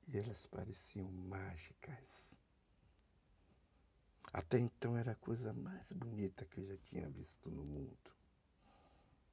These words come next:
E tudo era muito simples. Bastava uma velha caneca de alumínio, um pouco d'água, um pedacinho de sabão azul em barra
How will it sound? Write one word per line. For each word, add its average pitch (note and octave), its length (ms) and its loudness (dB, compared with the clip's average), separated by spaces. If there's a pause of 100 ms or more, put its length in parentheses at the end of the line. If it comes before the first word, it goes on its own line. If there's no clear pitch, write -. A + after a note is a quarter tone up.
(720)
E C#3+ 80 2
tudo - 300 6
era A#3+ 160 4
muito - 300 4
simples. - 840 -4 (2250)
Bastava A2+ 400 0
uma G#2+ 200 -2
velha G#2 380 0
caneca F#2+ 520 -2
de F2 120 -6
alumínio, G2+ 640 0 (2000)
um G#2+ 60 4
pouco - 420 -2
d'água, A#2 800 4 (1300)
um - 80 -2
pedacinho A#2 640 6
de - 120 2
sabão G#2 500 0
azul F#2+ 380 0
em F2 140 2
barra - 540 0